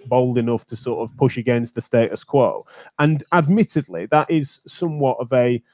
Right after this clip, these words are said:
a symbolically masculine thing for me to, uh, to have done. However, I'm there, stood on the shoulders at least, or stood alongside many, uh, strong women, yourself included.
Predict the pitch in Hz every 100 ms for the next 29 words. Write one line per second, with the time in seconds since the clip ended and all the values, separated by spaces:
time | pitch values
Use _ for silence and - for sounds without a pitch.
0 | _ _ _ - 135 160 135 151 180 151
1 | 131 117 117 - 123 113 110 - 117 113
2 | 117 117 - 120 110 - _ - 123 107
3 | 104 165 87 - - 175 208 202 120 131
4 | 147 175 139 - 165 151 139 135 127 131
5 | 160 156 143 117 107 113 - 131 - 151
6 | 131 127 120 113 147 131 104 120 127 120
7 | - _ _ - 131 - 139 135 135 135
8 | 135 147 135 131 123 196 175 110